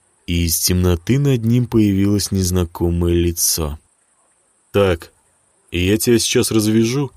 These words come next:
а ты будешь сидеть очень тихо и слушать, что мы будем говорить. Понял?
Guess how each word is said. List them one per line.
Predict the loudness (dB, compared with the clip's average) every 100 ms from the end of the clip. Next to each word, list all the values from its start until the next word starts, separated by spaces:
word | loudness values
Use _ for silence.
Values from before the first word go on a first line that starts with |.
| _ _
а | -6 -2
ты | 0
будешь | 0 0 0 -2
сидеть | -2 -2 -2
очень | -2 -2 -4 -4
тихо | -4 -4 -2 0
и |
слушать, | 0 0 -2 -2 -4 -6
что | -4 -4
мы | -2
будем | -4 -4 -2
говорить. | 2 2 2 0 -8 -12 _ _ _ _ _ _
Понял? | 2 2 2 -2